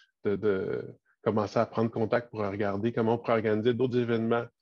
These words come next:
avec la structure de la K F G A pour, euh, permettre de faciliter le réseautage entre les intervenants en sarca. Fait que c'est ça le, l'idée, c'est qu'on veut laisser de la place aux intervenants. Euh, ça va être difficile de, de, ça serait difficile pour vous autres de partir une association puis de vous faire une,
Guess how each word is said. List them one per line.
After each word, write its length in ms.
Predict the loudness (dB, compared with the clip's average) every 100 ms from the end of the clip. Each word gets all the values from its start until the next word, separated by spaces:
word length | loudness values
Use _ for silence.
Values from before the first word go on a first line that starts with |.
| _ _ _ -6
avec 300 | -2 -2 -2
la 100 | -4
structure 300 | -4 -2 0
de 60 |
la 40 | 0
K 200 | 0 0
F 60 |
G 220 | 0 0
A 100 | 0
pour, 340 | 0 -4 -6 -4
euh, 100 | -6
permettre 520 | -2 0 2 2 0 _ _ _ _ _
de 120 | -6
faciliter 420 | -2 -2 -2 0 2
le 80 |
réseautage 500 | 2 0 0 0 -2
entre 180 | -4 -6
les 220 | -4 -2
intervenants 480 | -4 -4 -4 -2 -4
en 60 | -6
sarca. 360 | -12 -10 -10 -12 _ _ _ -4
Fait 100 | -2
que 80 | 2
c'est 120 | 2
ça 180 | 6 6
le, 180 | 8
l'idée, 560 | 6 4 6 6 6 0 -2
c'est 240 | -4 -4 _ _
qu'on 120 | 4 4
veut 140 | 6
laisser 260 | 4 4 4
de 60 |
la 100 | 4
place 280 | 4 0 0
aux 100 | -2
intervenants. 720 | -2 0 0 0 0 -2 -4 -8 -8
Euh, 240 | -4 -4
ça 380 | -6 -14 -4 2
va 80 | 2
être 80 | 0
difficile 340 | -4 -2 2
de, 200 | 4 4
de, 460 | 4 4 2 0 -10 _ -10
ça 60 | -4
serait 180 | -2
difficile 300 | -2 4 4
pour 120 | 6 4
vous 80 |
autres 100 | 4
de 80 | 2
partir 400 | 0 -2 -2 -2
une 100 | 0
association 560 | -2 -4 -4 -4 -2 -6
puis 80 | -6
de 60 |
vous 60 | -6
faire 160 | 0 2
une, 160 | 0